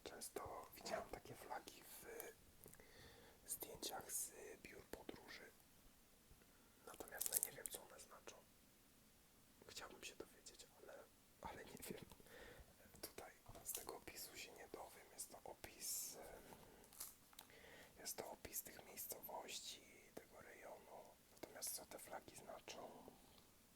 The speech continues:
tego nie wiem. E,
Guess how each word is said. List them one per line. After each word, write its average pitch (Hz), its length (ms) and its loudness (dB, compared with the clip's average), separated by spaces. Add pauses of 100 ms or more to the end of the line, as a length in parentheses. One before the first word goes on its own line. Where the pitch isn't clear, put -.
(260)
tego - 220 -2
nie - 160 -2
wiem. - 140 -4 (1600)
E, - 60 -8